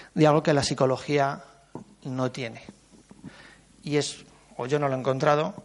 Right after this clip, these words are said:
es la personalización de los trastornos, la personalización de las terapias.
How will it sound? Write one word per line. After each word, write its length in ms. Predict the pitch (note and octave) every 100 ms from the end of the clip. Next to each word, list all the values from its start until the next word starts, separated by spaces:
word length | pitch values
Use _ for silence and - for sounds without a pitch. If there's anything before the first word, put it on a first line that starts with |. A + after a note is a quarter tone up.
| - _ - -
es 220 | D3 D#3
la 340 | D3+ D#3+ - -
personalización 1300 | A3 A3 - F3+ F3 D3+ C#3 C3 - D3 E3 - C#3+ - _ _ _ _ - - _ -
de 440 | C#3 C#3+ C#3+ F3 - _ _ _ _
los 200 | - C3
trastornos, 720 | - B2 - D3+ D3 C#3+ C#3 D3
la 160 | D3
personalización 840 | E3 - D#3 D3 C3 B2+ D3 D3+ - - - -
de 240 | D3+ D3 C#3
las 240 | C#3 -
terapias. 600 | C3 A2 - - - -